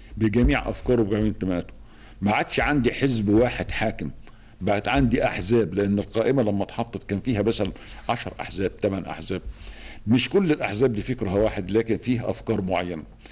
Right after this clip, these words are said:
والتنوع الفكري يجيب تنوع حزبي، والتنوع الحزبي يضع رقابة على الحاكم. واحنا مش خايفين من الرقابه،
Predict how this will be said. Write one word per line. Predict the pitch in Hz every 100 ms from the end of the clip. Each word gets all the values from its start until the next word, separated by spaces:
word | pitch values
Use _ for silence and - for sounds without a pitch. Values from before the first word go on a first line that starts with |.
| - - -
والتنوع | 113 117 156 175 220 185 123
الفكري | 110 147 - 120
يجيب | 110 127 -
تنوع | 113 117 104 92
حزبي، | - 101 85 92
والتنوع | 90 - 120 143 104 92
الحزبي | - 127 104 107
يضع | 135 123 104
رقابة | 113 117 135 165 165 175 - - - -
على | 98 113 113
الحاكم. | - 117 110 80 73 - - - - - - - - - - - - -
واحنا | 110 104 107
مش | 104 -
خايفين | 101 135 120
من | 98
الرقابه، | 85 95 107